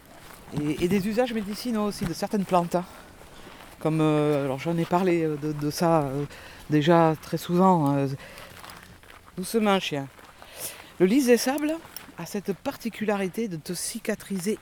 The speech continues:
Speaker 2: immédiatement. Donc ici, les mères prenaient toujours soin d'en récolter au moment de la floraison. Ce sont les pétales qui ont ce pouvoir. Et d'en faire des sortes de macérats. Elles le faisaient beaucoup avec l'alcool, mais on pouvait le faire aussi avec des, de l'huile.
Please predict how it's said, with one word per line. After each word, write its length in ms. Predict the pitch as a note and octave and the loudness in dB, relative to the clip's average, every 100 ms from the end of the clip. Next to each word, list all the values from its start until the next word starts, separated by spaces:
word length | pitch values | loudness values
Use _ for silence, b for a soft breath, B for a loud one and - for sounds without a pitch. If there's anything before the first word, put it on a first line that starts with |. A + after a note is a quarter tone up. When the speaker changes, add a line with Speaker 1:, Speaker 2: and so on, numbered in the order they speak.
| - | -6
Speaker 2:
immédiatement. 720 | B3+ G#3+ F#3 E3 - D#3 D3 | -4 -4 -6 -10 -10 -8 -6
Donc 240 | E3 F#3 | -6 -6
ici, 300 | F#3+ - A#3+ | -8 -8 -4
les 140 | A3+ E3+ | -2 0
mères 360 | F3+ A#3+ A#3 | 2 2 0
prenaient 300 | - - F3+ | -2 -2 -2
toujours 400 | F3 A#3 A3+ A#3 B B B | 0 0 2 0 B B B
soin 300 | - G#3 G3+ | -8 -2 0
d'en 140 | E3+ D3+ | 0 0
récolter 520 | G3 - G3 - G3 | -2 -2 -2 0 -2
au 40 | |
moment 260 | D#3 D3+ D#3 | -2 -4 -2
de 100 | D3+ | -2
la 100 | C3+ | -4
floraison. 520 | - F3 D#3 C#3+ G#3+ | -4 -2 -2 -4 -8
Ce 100 | - | -8
sont 100 | D#3 | -8
les 80 | D3+ | -6
pétales 420 | - - D#3 C#3+ - | -8 -4 -4 -4 -8
qui 160 | D3+ | -10
ont 80 | C3+ | -10
ce 140 | - C#3+ | -10 -14
pouvoir. 440 | D3+ C#3 C3+ C3+ - B B B B | -12 -12 -8 -8 -10 B B B B
Et 60 | D#3 | 0
d'en 140 | F3+ | 0
faire 220 | E3+ A#3 F#3+ | 0 -2 -2
des 80 | |
sortes 280 | D#3+ G3+ - | -4 -8 -6
de 120 | D#3+ | -4
macérats. 560 | E3 F#3 - F3+ D#3+ G3 B B B B B B | 0 0 0 -2 2 0 B B B B B B
Elles 120 | F3 | 4
le 80 | G#3 | 6
faisaient 220 | G#3+ G3 | 8 8
beaucoup 240 | G3 - B3 | 6 6 6
avec 200 | F#3+ F3+ | 6 6
l'alcool, 420 | F3 - E3 D3+ | 4 4 2 2
mais 60 | |
on 80 | C#3+ | -2
pouvait 220 | D3 D#3 | 0 2
le 60 | D#3 | 2
faire 180 | - F#3 | 2 -2
aussi 160 | D3+ | 2
avec 140 | E3 C#3 | 0 2
des, 140 | D3 | 2
de 220 | C3+ C3 | 0 -4
l'huile. 440 | C#3+ F#3 C#4 D#3+ | -4 0 2 2